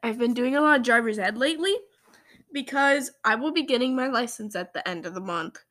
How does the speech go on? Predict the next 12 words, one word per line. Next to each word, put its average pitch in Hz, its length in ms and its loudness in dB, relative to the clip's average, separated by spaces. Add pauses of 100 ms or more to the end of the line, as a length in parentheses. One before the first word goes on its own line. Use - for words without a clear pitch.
(380)
which 220 220 -4
means 247 500 0
I 208 140 -2
can 220 220 -8
go 190 420 -4
anywhere 226 380 -2
I 262 80 0
want, 214 440 0
whenever 190 360 -8
I 185 60 -6
want, 190 280 -4
which - 260 -6